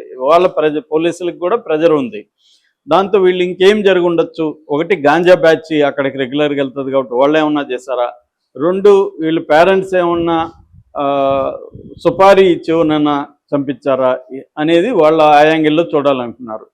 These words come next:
ఆ రోజు వచ్చిన వెహికల్స్ దాదాపు రెండు వందలు వచ్చాయని అక్కడ గేట్ దగ్గర,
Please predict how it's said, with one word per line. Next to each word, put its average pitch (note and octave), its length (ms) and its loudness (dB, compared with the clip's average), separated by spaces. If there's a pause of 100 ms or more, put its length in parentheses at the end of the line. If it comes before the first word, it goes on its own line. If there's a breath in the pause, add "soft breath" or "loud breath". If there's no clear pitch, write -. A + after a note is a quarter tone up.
ఆ D#3 80 2
రోజు F#3 240 2
వచ్చిన E3+ 280 -2
వెహికల్స్ E3 580 -4
దాదాపు D#3+ 360 2
రెండు D#3+ 220 -2
వందలు E3 280 0
వచ్చాయని D#3 460 -4 (420)
అక్కడ C#3+ 200 -8
గేట్ E3 260 0
దగ్గర, D3 580 0